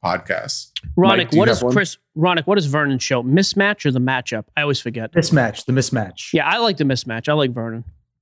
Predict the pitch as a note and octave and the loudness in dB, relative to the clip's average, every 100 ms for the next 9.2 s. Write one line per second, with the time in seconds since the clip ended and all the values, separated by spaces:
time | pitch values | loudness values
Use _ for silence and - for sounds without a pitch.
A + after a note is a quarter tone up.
0 | _ - - C#3+ B2 A#2+ G#2 G2+ F#3 C#4 | _ -6 0 2 4 4 2 2 2 4
1 | G#3+ B2 A#2+ A#2 G2+ G#2+ G#2 - _ _ | 2 2 0 0 -2 -2 -4 -8 _ _
2 | C4 C#4+ C4 - F#3 - D#3 C3 A#2+ - | 0 2 0 2 2 2 0 0 -4 -6
3 | A#2 A2+ A#2 - _ F3+ - - F3+ - | -10 -10 -12 -18 _ 2 4 2 2 0
4 | - B2 - A#2 A2+ A2 A2 - _ _ | 0 0 0 -10 -10 -12 -12 -16 _ _
5 | _ _ - G#3+ F#3+ D3 B2 A#2 - B2+ | _ _ 0 2 2 -2 -6 -6 -4 -4
6 | C3 - A#2 B2+ B2 B2 - G#2+ A2 A2 | -4 -6 -8 -8 -6 -4 -6 -6 -8 -8
7 | A2+ A2 - _ _ _ E3 E3 C4 E4 | -8 -8 -10 _ _ _ 0 2 2 2
8 | F4+ E4 A3 - A3+ E3 - F3 A#3 A#3 | 4 4 4 4 2 2 0 -2 0 0
9 | B3 | 0